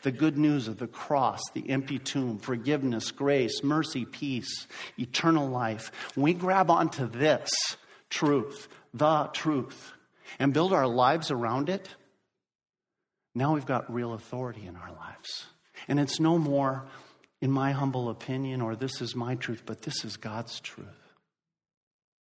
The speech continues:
Well, he's dealt with Peter.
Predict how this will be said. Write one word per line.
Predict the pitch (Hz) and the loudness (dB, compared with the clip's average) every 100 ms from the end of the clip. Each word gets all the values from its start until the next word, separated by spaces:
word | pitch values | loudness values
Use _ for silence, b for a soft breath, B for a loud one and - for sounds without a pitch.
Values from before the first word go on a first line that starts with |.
| _ _ _ _ _ _ - B B B B B B _ _ _ _ _ _ _ _ _ _ _ _ _ _ _ _ - | _ _ _ _ _ _ -18 B B B B B B _ _ _ _ _ _ _ _ _ _ _ _ _ _ _ _ 4
Well, | 160 | 6
he's | 190 139 - | 6 4 0
dealt | - 135 170 196 | -2 4 6 6
with | 151 147 | 0 -2
Peter. | - 180 214 | 0 0 0